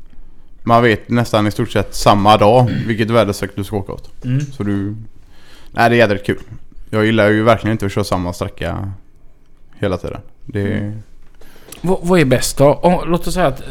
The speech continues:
Speaker 2: våran underbara trafikledare Peter Melander, vi måste kalla honom för underbar för han kanske lyssnar. Eh,
Speaker 1: Ja.
Speaker 2: om, om han frågar, "Vart vill du åka någonstans idag?"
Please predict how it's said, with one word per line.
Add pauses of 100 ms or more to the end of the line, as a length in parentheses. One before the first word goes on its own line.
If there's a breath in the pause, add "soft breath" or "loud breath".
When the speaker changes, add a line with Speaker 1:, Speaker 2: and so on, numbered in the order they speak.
(160)
Speaker 2:
våran
underbara
trafikledare
Peter
Melander,
vi
måste
kalla
honom
för
underbar
för
han
kanske
lyssnar. (580 loud breath)
Eh,
Speaker 1:
Ja.
Speaker 2:
om,
om
han
frågar,
"Vart
vill
du
åka
någonstans
idag?"